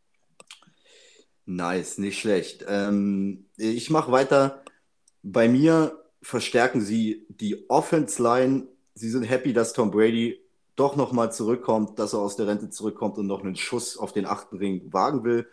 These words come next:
und bieten die, wollen ihm Maximum Protection bieten und es geht bei mir Interior Offense Lineman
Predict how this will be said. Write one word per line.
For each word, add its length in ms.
und 180
bieten 300
die, 300
wollen 200
ihm 600
Maximum 600
Protection 640
bieten 280
und 120
es 140
geht 160
bei 100
mir 220
Interior 720
Offense 360
Lineman 540